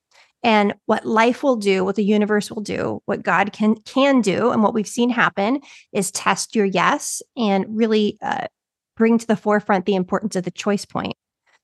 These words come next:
So we've seen clients hop off the call and literally they're a yes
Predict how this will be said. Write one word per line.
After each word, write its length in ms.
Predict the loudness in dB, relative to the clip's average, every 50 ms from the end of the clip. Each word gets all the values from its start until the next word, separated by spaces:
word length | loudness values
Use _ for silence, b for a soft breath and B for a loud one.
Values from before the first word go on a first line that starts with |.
| _ -6
So 140 | -2 0 2
we've 180 | 4 2 2 0
seen 220 | 0 -2 -2 -2
clients 340 | 0 0 0 0 0 -2 -4
hop 280 | -4 -4 -2 0 2
off 180 | 0 0 0 -2
the 60 | -6 -10
call 680 | -6 -2 0 2 4 4 4 4 4 2 0 -4 _ _ _ _ _ _ _ -6
and 400 | -4 -2 0 0 0 0 -2 -4 -6 _ _ _ _ _ _ _ _ _ _ _ _ _ _ _ _ _ -6
literally 500 | -2 0 2 2 2 2 0 0 0 0
they're 160 | 2 2 2
a 60 | 2
yes 480 | 2 2 2 2 2 0 -2 -6 -12